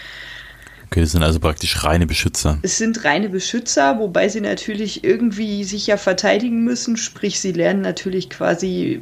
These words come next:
Speaker 2: Schwertkampf, also Kampf mit Waffen und Kampf mit Fäusten. Ne?
Speaker 1: Und sind das auch Übermenschen oder sind das nur Menschen?
Speaker 2: Und das war nämlich genau tatsächlich der nächste Punkt.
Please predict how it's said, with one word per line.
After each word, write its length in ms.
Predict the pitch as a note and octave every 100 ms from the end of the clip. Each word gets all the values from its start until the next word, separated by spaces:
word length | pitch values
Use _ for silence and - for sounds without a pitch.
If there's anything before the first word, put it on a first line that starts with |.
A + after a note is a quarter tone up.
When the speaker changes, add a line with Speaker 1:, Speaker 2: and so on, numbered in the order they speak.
| - E3
Speaker 2:
Schwertkampf, 880 | - E3+ E3+ - E3+ E3+ E3+ - - F3 -
also 360 | - E3 - -
Kampf 280 | F#3 F#3
mit 160 | F#3+ F3+
Waffen 220 | E3+ -
und 80 | E3
Kampf 240 | C3+ D3 C3+
mit 140 | C#3+
Fäusten. 460 | - G#2 - - - _ _ _ _ _ -
Ne? 220 | F3+ G3+
Speaker 1:
Und 140 | F#2+ E2
sind 160 | E2
das 140 | E2+ -
auch 340 | D2+ G2 -
Übermenschen 1000 | - B2 C3 B2+ B2+ B2+ A#2+ B2 B2 C3+
oder 280 | C3+ G#2+ G#2
sind 220 | F2+ F2+
das 140 | D#2 E2+
nur 120 | D2 - -
Menschen? 480 | D2+ C#2 - D#2+ -
Speaker 2:
Und 100 | G#3
das 160 | A#3+
war 80 | B3+
nämlich 360 | C4+ B3 A3+ -
genau 260 | G#3 G#3
tatsächlich 600 | A3+ B3 - A#3 A#3+ A3
der 120 | - F3+
nächste 420 | E3+ F#3 - C4
Punkt. 540 | - C4+ D4 G#4 -